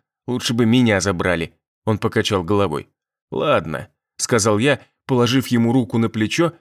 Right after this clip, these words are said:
и оглядел остальных. «За девушек вступились молодцы, что трезво и хорошо.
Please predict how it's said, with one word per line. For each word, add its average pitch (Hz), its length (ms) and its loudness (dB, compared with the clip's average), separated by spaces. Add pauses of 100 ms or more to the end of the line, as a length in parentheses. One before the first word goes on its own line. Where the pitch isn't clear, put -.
(180)
и 120 80 0
оглядел 110 440 2
остальных. 104 540 -2 (460)
«За 104 160 0
девушек 175 460 0
вступились 147 640 -2
молодцы, 135 640 -2 (120)
что - 200 -8
трезво 139 400 0
и 123 60 2
хорошо. 101 560 -2